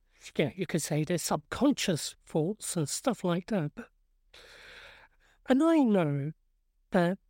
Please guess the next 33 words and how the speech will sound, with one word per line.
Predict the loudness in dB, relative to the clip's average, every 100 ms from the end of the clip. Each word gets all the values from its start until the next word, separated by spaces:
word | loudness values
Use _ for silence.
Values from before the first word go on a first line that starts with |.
| _ _ _ _
there's | 0 0
no | 4 4
point | 2 0 0 0 -2
in | -2 0 0 -2 -2
really | 0 2 2 0 -4 -6
dwelling | -4 0 2 2 0 0
into | 0 0 -2 -4 -4
it | -4 -6 -10 -18 -20 -8
and | -4 -4 -6 _ _
sort | -6 -4 -2
of | -2 -4 _ _ _ _
thinking, | -2 -2 2 2 2
you | 0
know, | -2 -6 -10 -20 -20 -20 _
"Holy | 2 2 2
shit, | -2 -2
I'm | -2
feeling | -2 -2 -2 -6 -10 _ _
this | -8 -6
shitty | -4 -4 -4 -6
feeling. | 0 0 2 -2 -8 -16 -20 0
Oh | 4 4
my | 4 0 -4 0
gosh, | -2 0 -6 -8 -6
you | -2
know, | 0 -2 -6 -16 -12 -2
what | 0 2 2 -2 -4 -10
caused | -4 -2 -2 -4 -6
it? | -6 -6 -6
What | 0 2 2
was | 2 0 0 -2
it?" | -4 -6 -8
Because | -10 -2 -2